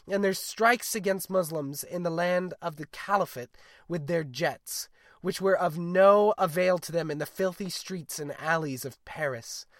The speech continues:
Indeed, this is just the beginning. It is also a warning for any who wish to take heed." If that doesn't terrify you, there's something wrong there. <laughs>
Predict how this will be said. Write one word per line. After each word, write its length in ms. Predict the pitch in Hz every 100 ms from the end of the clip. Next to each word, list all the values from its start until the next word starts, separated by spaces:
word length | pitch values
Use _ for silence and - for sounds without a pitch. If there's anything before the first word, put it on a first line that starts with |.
| - - _
Indeed, 640 | 220 220 180 214 202 165 147 - -
this 380 | 165 233 294 -
is 380 | - 240 202 127
just 320 | 120 180 -
the 80 | 165
beginning. 520 | 160 151 147 135 117 - - -
It 140 | - 170
is 160 | 156 -
also 520 | 180 202 - 202 190 185
a 140 | 185
warning 640 | 156 147 180 170 147 123 123 _
for 320 | - - 165 -
any 340 | 170 165 175
who 180 | 143 165
wish 480 | 147 151 131 - - _ _
to 120 | - 143
take 420 | - 127 - - - _
heed." 500 | _ - 127 104 90 - _ _ _ _ _ _ _ _ _ _ _
If 120 | 185
that 160 | 247
doesn't 320 | 269 277 285 - _ _ _ _
terrify 560 | - - 240 180 - 147
you, 240 | 139 135
there's 240 | 131 143 135
something 640 | - 226 233 - 202 190 180 _ _ _ _ _ -
wrong 680 | 131 123 175 180 160 143
there. 360 | 123 120 107
<laughs> 60 | -